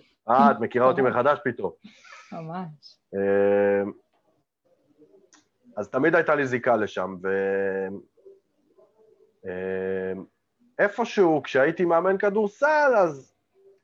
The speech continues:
Speaker 1: תמיד נהניתי מהעובדה שאני בסוף נכנס לשחקנים שלי לראש,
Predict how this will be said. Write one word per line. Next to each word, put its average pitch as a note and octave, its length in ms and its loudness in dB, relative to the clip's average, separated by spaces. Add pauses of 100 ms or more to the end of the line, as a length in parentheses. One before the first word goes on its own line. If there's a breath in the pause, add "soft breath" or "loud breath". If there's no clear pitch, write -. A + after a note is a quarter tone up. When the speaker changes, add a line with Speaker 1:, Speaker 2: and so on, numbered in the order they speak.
(280)
Speaker 1:
תמיד F3 280 2
נהניתי G3 600 4
מהעובדה D3+ 640 2 (360)
שאני B2 360 0
בסוף A#2+ 400 -4
נכנס C3+ 300 -2
לשחקנים C3 460 -4
שלי B2+ 140 -4
לראש, A2 500 0